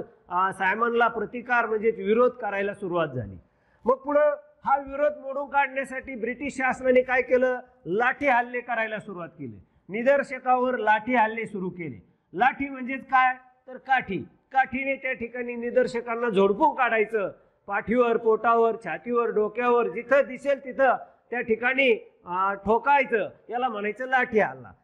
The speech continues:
मग असंच निदर्शनं लाहोर या ठिकाणी लाला लजपत राय यांच्या अध्यक्ष नेतृत्वाखाली त्या ठिकाणी सायमनला,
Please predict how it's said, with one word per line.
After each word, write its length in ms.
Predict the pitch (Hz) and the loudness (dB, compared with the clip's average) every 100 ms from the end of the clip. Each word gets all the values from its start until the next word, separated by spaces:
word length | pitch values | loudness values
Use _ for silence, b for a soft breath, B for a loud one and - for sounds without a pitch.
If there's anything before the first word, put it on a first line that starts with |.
| _ _ | _ _
मग 120 | 247 | -4
असंच 400 | 262 262 294 285 | -2 0 2 0
निदर्शनं 720 | 269 262 277 269 262 269 277 269 | -2 0 2 2 -2 -6 -4 -2
लाहोर 420 | 233 233 254 277 | 2 4 4 2
या 100 | 269 | -4
ठिकाणी 800 | 247 247 262 269 254 202 _ _ | -8 -12 -12 -8 -8 -10 _ _
लाला 540 | 170 214 226 269 262 - _ 190 | -6 0 4 4 4 0 _ -6
लजपत 580 | 220 247 247 294 294 | -2 -2 0 0 2
राय 280 | 285 269 269 | 2 2 2
यांच्या 540 | 240 233 - 254 226 220 - _ | -4 -8 0 2 2 0 -8 _
अध्यक्ष 440 | 185 208 254 254 247 247 240 233 | -10 -4 -4 -4 0 0 0 0
नेतृत्वाखाली 840 | 240 269 294 302 208 233 254 202 - _ | 0 0 2 2 2 0 0 -2 -4 _
त्या 120 | 233 247 | -10 -6
ठिकाणी 760 | 247 233 254 254 254 247 220 | -6 -4 -2 2 2 2 -2
सायमनला, 640 | 214 208 233 254 247 247 | 0 2 4 4 4 2